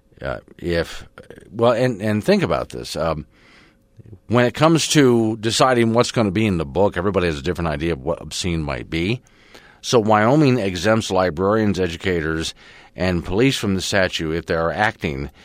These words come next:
in the course of a bona fide activity. For example, police investigators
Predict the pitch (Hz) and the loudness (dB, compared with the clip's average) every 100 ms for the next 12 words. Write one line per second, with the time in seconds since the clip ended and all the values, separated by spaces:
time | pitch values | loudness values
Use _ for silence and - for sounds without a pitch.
0 | - - - 92 92 - 101 92 92 90 | -20 -20 -6 -2 -2 -4 0 0 0 0
1 | 82 80 80 78 78 73 104 92 92 90 | 0 0 -2 0 -4 0 0 2 2 0
2 | 78 73 - 123 76 73 87 78 85 73 | 0 -4 -2 -4 -4 -8 -8 -6 -8 -6
3 | 73 69 98 95 - 78 78 - 73 73 | -8 -6 -6 -4 -6 -6 -6 -6 -8 -6
4 | 69 67 | -6 -8